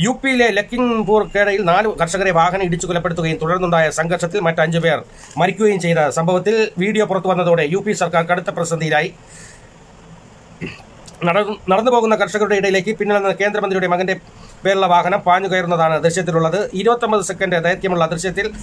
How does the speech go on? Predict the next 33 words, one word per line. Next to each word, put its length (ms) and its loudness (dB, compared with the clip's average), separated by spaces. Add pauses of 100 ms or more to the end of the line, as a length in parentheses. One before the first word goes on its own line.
(180)
ഒന്നിനു 240 4
പിറകെ 240 2
ഒന്നായി 200 2
രണ്ട് 220 0
വാഹനങ്ങൾ 360 2
കർഷകർക്കിടയിലേക്ക് 680 0
പാഞ്ഞു 300 -2 (420)
കയറുന്നത് 300 2
കാണാം. 180 2
ഇതോടെ 340 2 (100)
കർഷകർ 280 0
വാഹന 280 2
വ്യൂഹത്തെ 560 0
ആക്രമിക്കുകയായിരുന്നു 800 -2 (260)
എന്ന 140 0
കേന്ദ്രമന്ത്രി 480 0
ഉൾപ്പെടെയുള്ളവരുടെ 640 0
വാദം 280 2
പൊളിഞ്ഞു. 280 -2
വെള്ള 260 0
ഷർട്ടും 360 -4 (340)
പച്ച 180 0
ടർബനും 440 0
ധരിച്ച 200 0
കർഷകൻ 440 -2
ജീപ്പിന്റെ 320 -2
ബോണറ്റിലേക്ക് 520 -2
വീണപ്പോൾ 460 0 (240)
മറ്റുള്ളവർ 400 0
രക്ഷപ്പെടാൻ 540 0
ഇരുഭാഗങ്ങളിലേക്ക് 600 0
മാറുന്നതും 500 0
വീഡിയോയിൽ 340 -4